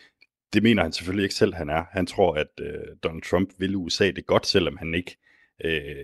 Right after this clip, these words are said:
altid er enig i den måde, som han gør tingene på. Og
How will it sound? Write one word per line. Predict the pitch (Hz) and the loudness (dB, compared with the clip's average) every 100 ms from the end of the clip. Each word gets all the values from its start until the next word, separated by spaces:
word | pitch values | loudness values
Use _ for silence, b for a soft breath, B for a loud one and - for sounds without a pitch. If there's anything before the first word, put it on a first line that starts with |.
| - | -2
altid | 90 - | -2 0
er | 87 | -2
enig | 82 101 98 | 2 2 2
i | 71 78 76 - | 0 -8 -10 0
den | 90 76 | 0 2
måde, | 80 | -2
som | 78 80 | -2 -6
han | 73 71 | -12 0
gør | 85 85 _ _ _ _ | 4 4 _ _ _ _
tingene | - 85 78 - - _ _ _ | 0 0 0 -10 -20 _ _ _
på. | - - _ b b b _ | 0 0 _ b b b _
Og | - 82 - | 2 2 2